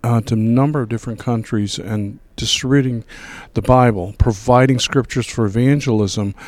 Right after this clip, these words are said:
Often we'll go back to those areas or to those countries, and they'll say, Okay, what now?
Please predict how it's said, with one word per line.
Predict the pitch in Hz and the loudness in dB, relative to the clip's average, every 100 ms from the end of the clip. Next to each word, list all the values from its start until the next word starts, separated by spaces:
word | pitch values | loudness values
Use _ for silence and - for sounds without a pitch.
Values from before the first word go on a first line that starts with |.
| - - | -18 0
Often | 127 131 139 120 | 2 2 0 0
we'll | 110 | -2
go | 113 107 | -4 -4
back | 107 127 135 - | -2 0 -2 -4
to | 139 | -2
those | 135 120 - | 0 -2 -4
areas | 127 120 123 120 113 | -2 2 2 0 -2
or | 113 | -4
to | |
those | 113 110 - | -4 -4 -6
countries, | 156 156 - 104 101 - - - | -6 -6 -6 -8 -10 -18 -20 -10
and | 120 | -8
they'll | 113 | -6
say, | - 131 | -4 -4
Okay, | 113 - 123 | -4 -6 -6
what | 120 135 113 | -4 -4 -4
now? | 127 147 143 107 | -4 -4 -4 -6